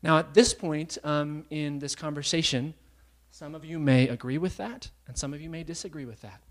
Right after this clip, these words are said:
When we finish this series, some of you may agree with that, and some of you may disagree with that. On some level, I'm okay with it.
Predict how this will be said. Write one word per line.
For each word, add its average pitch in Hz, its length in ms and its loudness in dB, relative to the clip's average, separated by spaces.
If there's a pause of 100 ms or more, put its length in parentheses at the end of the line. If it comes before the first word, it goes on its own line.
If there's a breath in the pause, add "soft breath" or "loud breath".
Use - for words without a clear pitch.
(560 soft breath)
When 185 160 0
we 220 120 4
finish 254 400 4
this 156 160 0
series, 104 680 -4
some 180 280 4
of 180 120 2
you 175 100 0
may 175 160 2
agree 170 220 0
with 208 160 -4
that, 202 180 2
and 170 100 -2
some 170 140 -2
of 175 100 -4
you 175 80 0
may 175 140 -2
disagree 160 480 -6
with 117 160 -14
that. - 220 -16 (520 soft breath)
On 156 60 -6
some 208 260 0
level, 147 300 2
I'm 135 160 -2
okay 170 260 -4
with 131 200 -4
it. 107 120 -12